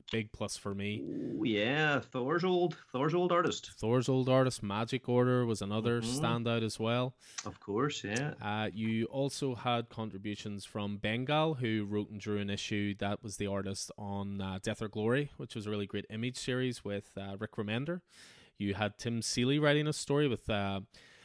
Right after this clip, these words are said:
Speaker 1: Batman veteran Kelly Jones on, uh, art duties.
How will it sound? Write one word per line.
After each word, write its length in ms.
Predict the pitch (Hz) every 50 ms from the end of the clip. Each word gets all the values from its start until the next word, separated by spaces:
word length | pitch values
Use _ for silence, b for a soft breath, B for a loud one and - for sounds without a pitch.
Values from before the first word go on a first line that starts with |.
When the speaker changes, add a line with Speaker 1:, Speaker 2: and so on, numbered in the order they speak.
| B B _
Speaker 1:
Batman 400 | 107 117 - 120 107 104 104 107
veteran 420 | 104 113 110 117 131 135 131 127
Kelly 300 | 120 - - 117 110 110
Jones 500 | 104 107 113 113 120 131 139 143 135 - - -
on, 380 | 123 120 123 127 127 127 123
uh, 320 | - - 120 117 117 113 -
art 220 | - 135 135 131 -
duties. 400 | - 151 151 175 196 190 -